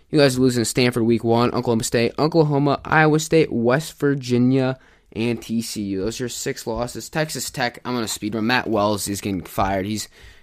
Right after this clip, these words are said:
Cliff, firing Cliff Kingsbury was the worst decision in my opinion Texas Tech's done. I mean, he built Patrick Mahomes. He had your program going bowling consistently, but you guys are losing to Texas, West Virginia, T C U, Kansas State, Oklahoma, Iowa State,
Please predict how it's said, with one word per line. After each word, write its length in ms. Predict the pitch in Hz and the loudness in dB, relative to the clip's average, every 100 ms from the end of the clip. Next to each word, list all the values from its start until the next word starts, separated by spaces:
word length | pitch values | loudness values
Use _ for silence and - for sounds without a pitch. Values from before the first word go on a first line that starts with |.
| _ | _
Cliff, 260 | - 175 - - - _ | 2 2 2 -14 -16 _
firing 380 | - 277 330 220 | 2 4 6 4
Cliff 220 | 156 123 | 0 -4
Kingsbury 380 | 120 110 107 92 | -6 -6 -4 -6
was 140 | 90 | -8
the 60 | 90 _ | -12 _
worst 400 | 110 113 113 104 | -10 -2 -2 -2
decision 360 | 92 90 95 95 | -8 -10 -8 -8
in 40 | |
my 120 | 73 | -8
opinion 240 | 73 98 73 | -10 -12 -12
Texas 320 | 85 87 78 | -12 -14 -16
Tech's 220 | - - | -18 -16
done. 260 | - 64 - - _ - - - | -16 -16 -16 -20 _ -20 -20 -6
I 40 | |
mean, 100 | 107 | -2
he 160 | 107 110 | 0 -2
built 380 | 92 120 120 - | -2 -2 -2 -2
Patrick 320 | 110 104 - | -4 -4 -6
Mahomes. 500 | 90 98 104 104 101 | -10 -6 -4 -2 -4
He 220 | 98 98 - - - _ | -6 -10 -12 -20 -20 _
had 200 | 151 165 | 0 2
your 60 | 143 | 0
program 380 | - 147 139 127 | -2 0 2 0
going 220 | 127 98 | 0 -2
bowling 420 | 120 139 101 92 | 0 2 0 -4
consistently, 720 | - 101 156 156 - - 92 | -10 -10 -8 -8 -10 -12 -12
but 240 | 101 90 - 123 - - - _ - - - | -10 -12 -12 -18 -20 -20 -20 _ -18 -18 -8
you 100 | 117 | 2
guys 180 | 135 127 | 4 4
are 40 | 123 | 4
losing 220 | 123 120 | 4 2
to 80 | 104 | 2
Texas, 380 | 120 113 123 | 0 0 -4
West 220 | 120 110 - | -2 -2 -2
Virginia, 300 | 107 107 101 | -2 -2 -2
T 260 | - 190 | -4 -2
C 160 | 175 185 | 0 0
U, 220 | 170 156 | 6 6
Kansas 500 | 156 160 151 143 139 | 6 2 2 2 0
State, 300 | - 131 135 | 0 2 2
Oklahoma, 540 | 131 131 127 123 123 - | 0 2 2 4 4 2
Iowa 380 | 120 120 120 117 | 0 0 0 0
State, 360 | - 120 120 | 0 2 2